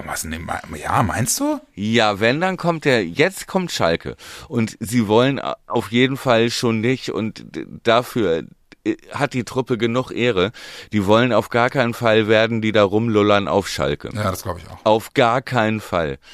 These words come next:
Speaker 2: Das Stadion ist voll, Schalke brennt, die können schon fast, wenn die gewinnen, ne, ist das der, sozusagen, können
Speaker 1: Ja.
Speaker 2: die schon fast den Au-, mit dem Aufstieg planen.
Speaker 1: Ja.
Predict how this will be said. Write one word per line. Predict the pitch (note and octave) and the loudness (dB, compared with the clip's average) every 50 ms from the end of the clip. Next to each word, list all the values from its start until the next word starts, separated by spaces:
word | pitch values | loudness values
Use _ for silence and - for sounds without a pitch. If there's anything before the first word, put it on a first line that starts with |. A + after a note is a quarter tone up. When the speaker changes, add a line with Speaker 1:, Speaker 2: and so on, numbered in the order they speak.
| - - - - | -20 -20 -16 -6
Speaker 2:
Das | - G#2+ A2+ - - | 0 0 0 0 2
Stadion | - B2+ A#2 B2 C3 C3+ C3+ B2+ B2 | 2 2 2 2 2 2 2 2 2
ist | A#2 B2 - | 0 -2 -4
voll, | - - A#2+ A2+ A#2 A#2+ B2 B2 - - | 0 2 2 4 4 2 0 -2 -6 -14
Schalke | - - - - A#2+ B2 C3 B2+ - C3 | -10 -6 -2 2 2 2 2 2 0 0
brennt, | A2 - G2+ G#2+ G#2 G#2 G2+ G#2 G#2 - - - | 0 0 0 2 2 2 2 -2 -6 -8 -8 -8
die | A2+ G2 | -8 -8
können | - - A#2 A#2+ B2 C3 - | -4 -2 -2 -2 -2 -2 -4
schon | - A#2+ A2+ G#2+ | -4 -4 -4 -4
fast, | - - A2+ A#2 - - - | -2 -2 -2 -2 -2 -4 -6
wenn | A2 G#2 | -4 -4
die | G#2 A2+ A2+ | -4 -4 -2
gewinnen, | A#2 A2 F#2+ F#2+ A2+ B2 C3+ C#3 C#3+ C#3+ C#3 - - - _ _ _ _ _ _ _ _ - - - - | -2 -2 0 0 -2 -2 -2 -4 -6 -8 -8 -12 -16 -20 _ _ _ _ _ _ _ _ -20 -20 -14 -6
ne, | - A#2 B2 D#3 | 0 0 2 2
ist | D3+ D3 - B2 | 0 -2 -4 -4
das | A#2+ - | -4 0
der, | - B2 A2 F2+ C2+ G1+ - - - G1+ - _ _ _ _ - | 2 2 2 2 0 -4 -10 -18 -20 -20 -20 _ _ _ _ -8
sozusagen, | A2 B2 - - B2 G#2+ G2 G#2+ G#2 G#2 G#2+ A2+ G#2+ G#2+ G#2 G2 | -6 -6 -6 -6 -6 -2 0 2 2 2 2 2 0 -2 -4 -4
können | - A#2+ A#2 A2+ | -2 -2 -2 0
Speaker 1:
Ja. | A2+ | 0
Speaker 2:
die | A2+ | -2
schon | - - A2+ G2+ | -2 -2 -4 -4
fast | - A#2+ A#2 - | -4 -6 -4 -2
den | A#2+ G#2+ G2 | -2 0 0
Au-, | F2+ - | -2 -2
mit | - A#2 G#2+ | 0 -2 -2
dem | F#2 G2+ | -2 0
Aufstieg | E2 E2+ C3 C3 - - A#2+ G2 - | 0 0 0 -2 -2 -6 -6 -8 -8
planen. | - - D#2+ C#2 C2+ C#2+ D2+ - _ - - - - | -8 -6 -6 -6 -4 -8 -10 -12 _ -20 -18 -10 -4
Speaker 1:
Ja. | G2+ F#2+ F#2 | -4 -4 -4